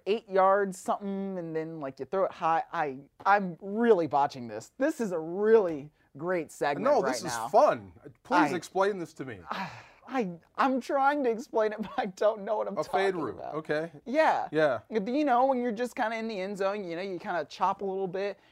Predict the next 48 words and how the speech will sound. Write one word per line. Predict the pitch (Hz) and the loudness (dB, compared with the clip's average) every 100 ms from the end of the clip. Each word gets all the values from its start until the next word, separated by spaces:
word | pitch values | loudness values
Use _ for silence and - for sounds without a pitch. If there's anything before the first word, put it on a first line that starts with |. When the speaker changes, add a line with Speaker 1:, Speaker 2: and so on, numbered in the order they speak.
| - | -16
Speaker 1:
you're | 156 | -2
breaking | 208 202 185 | 0 0 -2
down, | 185 196 190 185 | 0 0 0 -4
and | 175 | -6
then | 170 180 | -8 -6
you're | 170 165 | -6 -4
like, | 165 - | -6 -6
"Is | 165 | -8
it, | 165 - 165 - - - | -10 -10 -20 -20 -20 -8
could, | 160 135 | -6 -6
could | - 135 | -8 -4
he | |
go | 135 143 | 0 0
for | - | 0
a | 135 | -6
slant? | - 143 156 220 302 - | -6 -4 -2 -2 -4 -6
Could | 147 | -8
he | 127 | -4
go | 127 147 | 0 0
for | 170 | 0
the | 143 | -10
fade?" | - 156 160 226 285 196 | -6 -2 -2 -2 -4 -4
And | 160 | -4
then | 156 160 185 _ _ | -4 -6 -10 _ _
you're | 160 | -6
going | 160 185 208 | -2 -2 -2
for | 202 | -6
the | 208 | -6
fade, | - 165 175 190 185 | 0 0 2 2 0
and | 175 | -2
then | 165 | -6
the | 165 | -8
timing's | - 220 226 233 190 | -2 0 0 -2 -2
gotta | 185 160 | 2 2
be | 147 147 | 0 -2
right, | 139 143 160 | 0 0 -2
but | 170 160 | -6 -10
you | |
gotta | 170 196 202 196 _ | 0 2 2 -2 _
make | 190 214 | -6 -6
sure | - 226 | -4 -4
you're | 202 190 | -2 0
leading, | 185 185 202 247 233 190 185 185 _ _ - | 0 0 -2 -2 -2 -4 -8 -12 _ _ 2
uh, | 160 | 2
your | 156 | 2
wide | 170 196 180 | 6 6 6
receiver | 180 202 180 165 - | 0 -6 -6 2 8
up | 247 196 | 8 8